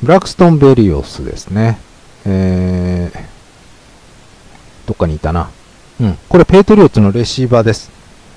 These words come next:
はい。パッチオートが三つ出ました。はい。で、一番下が、サットンですね。はい。サッ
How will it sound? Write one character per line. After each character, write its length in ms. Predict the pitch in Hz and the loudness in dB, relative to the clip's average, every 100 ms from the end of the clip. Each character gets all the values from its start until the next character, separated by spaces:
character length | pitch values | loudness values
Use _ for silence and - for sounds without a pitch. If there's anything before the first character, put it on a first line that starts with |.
| - - _ _ _ - - - - - | -20 -20 _ _ _ -20 -20 -20 -16 -6
は 80 | 92 | -2
い。 100 | 90 - - - _ _ _ | -2 -4 -20 -20 _ _ _
パ 80 | - | -2
ッ 40 | 160 | 0
チ 140 | - | 2
オ 40 | |
ー 20 | 247 | 2
ト 80 | |
が 80 | 170 | 4
三 160 | 131 143 | 2 0
つ 220 | - 180 | -2 0
出 100 | 170 | 2
ま 120 | 156 | 2
し 100 | 127 | -2
た。 120 | - - _ _ _ _ _ _ _ - _ - - - - - | -10 -16 _ _ _ _ _ _ _ -20 _ -20 -20 -20 -20 -6
は 140 | 147 160 | 0 0
い。 80 | 104 120 | 0 -4
で、 200 | 160 165 - - - | -4 -4 -8 -16 -10
一 140 | 135 | -2
番 180 | 165 147 | 2 2
下 240 | - 147 117 | 2 0 2
が、 220 | 117 117 _ _ - - - _ - | 0 -2 _ _ -20 -20 -20 _ -6
サ 140 | - | -2
ッ 40 | 190 | 0
ト 160 | - | 0
ン 60 | 156 | -4
で 60 | |
す 80 | - | -2
ね。 240 | 98 117 110 - _ _ _ _ _ - _ _ _ - | -2 0 -2 -12 _ _ _ _ _ -20 _ _ _ -18
は 100 | - | -16
い。 40 | - - _ _ _ - _ _ _ _ _ _ _ _ _ _ _ _ _ - | -16 -20 _ _ _ -20 _ _ _ _ _ _ _ _ _ _ _ _ _ -6
サ 140 | |
ッ 20 | - | -2